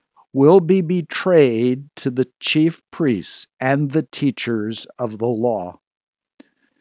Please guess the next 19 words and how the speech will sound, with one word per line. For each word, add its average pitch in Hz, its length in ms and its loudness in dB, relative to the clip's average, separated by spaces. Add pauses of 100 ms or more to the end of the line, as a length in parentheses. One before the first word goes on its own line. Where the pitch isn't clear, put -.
(180)
They 143 140 4
will 151 280 6
condemn 147 640 2
him 131 400 0
to 131 140 -8
death. 110 680 -4 (640)
They 147 120 4
will 147 180 6
turn 165 400 2
him 156 320 2 (140)
over 123 560 2
to 120 240 -8
the 120 160 -6
Gentiles 104 1000 -6 (460)
to 127 120 -6
be 131 120 0
mocked 143 560 2
and 131 180 2
flogged 127 800 -2